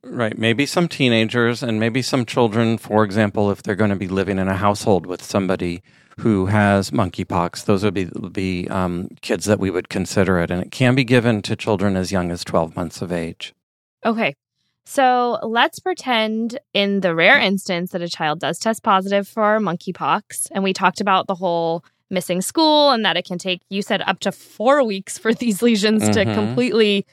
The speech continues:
Speaker 2: crust over. So what are the isolation guidelines that we as pediatricians should be giving or parents should be aware of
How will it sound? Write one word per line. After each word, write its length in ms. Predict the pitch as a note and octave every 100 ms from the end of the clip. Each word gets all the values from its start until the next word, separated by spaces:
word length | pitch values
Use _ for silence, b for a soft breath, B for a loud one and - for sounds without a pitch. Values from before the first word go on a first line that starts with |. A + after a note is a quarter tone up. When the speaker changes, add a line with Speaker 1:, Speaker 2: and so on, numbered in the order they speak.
| b b -
Speaker 2:
crust 400 | - A#3 A3 -
over. 420 | A#3+ A3+ G3 G3+
So 240 | - A#3
what 320 | A3+ G3+ A#3 C#4
are 140 | D4+
the 80 | C#4+
isolation 680 | A3+ A3+ A#3 A3+ G#3+ A3+
guidelines 560 | G#3 F#3 F#3+ F#3 F3+ F3+
that 180 | F#3 F3
we 200 | A3+ A#3
as 120 | G#3
pediatricians 680 | A3 G3+ F3+ D4 D4 A3+ G#3+
should 160 | - G3+
be 80 |
giving 340 | F#3 F3 F3 F#3
or 120 | E3+
parents 380 | - G#3 F3+ -
should 120 | F#3
be 120 | F3+
aware 320 | F3+ G#3+ A3
of 300 | E3+ F3 F3